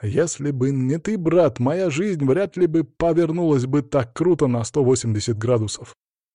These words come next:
Спасибо тебе. От души. Он поднял бокал.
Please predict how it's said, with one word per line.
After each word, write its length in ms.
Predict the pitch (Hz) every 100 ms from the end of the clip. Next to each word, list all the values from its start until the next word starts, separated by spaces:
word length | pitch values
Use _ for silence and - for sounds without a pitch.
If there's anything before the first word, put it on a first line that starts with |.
| _ _
Спасибо 680 | - - - - 180 226 170
тебе. 380 | - 113 113 - _ _ -
От 260 | 175 185
души. 400 | 151 139 - 131 _ _ _ _ _ _ _ _ _ _ _ _ _ _
Он 240 | 131 135
поднял 380 | 156 139 110 104
бокал. 500 | 101 101 - 67 -